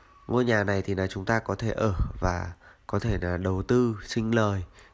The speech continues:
Trong những, ờ, một vài năm tới thì giá trị sinh lời sẽ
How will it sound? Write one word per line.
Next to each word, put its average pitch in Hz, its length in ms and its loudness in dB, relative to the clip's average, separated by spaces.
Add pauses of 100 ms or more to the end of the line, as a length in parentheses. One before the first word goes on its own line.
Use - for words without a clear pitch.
Trong 107 240 0
những, 104 280 -4
ờ, 120 280 0
một 104 200 -2
vài 95 160 2
năm 101 200 -2
tới 101 340 0
thì 101 180 -4
giá 92 140 -2
trị 104 160 -2
sinh 104 220 -6
lời 98 200 -2
sẽ - 140 -10